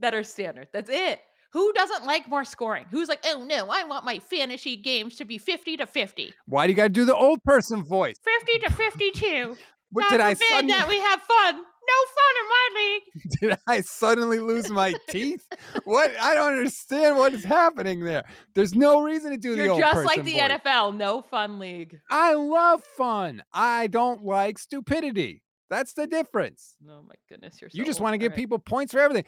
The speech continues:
Speaker 2: Do they get points for suiting up, putting their jersey on frontwards? Is that, does that get a half point in your leagues too?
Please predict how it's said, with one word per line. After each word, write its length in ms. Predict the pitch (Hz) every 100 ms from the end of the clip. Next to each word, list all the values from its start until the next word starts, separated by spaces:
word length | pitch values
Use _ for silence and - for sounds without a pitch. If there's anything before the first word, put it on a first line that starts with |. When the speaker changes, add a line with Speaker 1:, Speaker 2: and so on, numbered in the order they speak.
| _
Speaker 2:
Do 80 | 190
they 80 | 202
get 160 | 240
points 260 | - 247 254
for 160 | 226
suiting 380 | 196 - 269 220
up, 300 | 220 302 - - _ -
putting 160 | 254
their 100 | 247
jersey 540 | 180 131 208 269 262 285
on 280 | 269 285
frontwards? 600 | - 269 285 294 311 311
Is 160 | 170 135
that, 280 | 196 247 233
does 120 | 170
that 160 | 156 220
get 100 | 262
a 60 | 240
half 280 | 240 254
point 260 | - 269 285
in 60 | 254
your 180 | 269
leagues 320 | 277 277 269 -
too? 400 | 254 302 330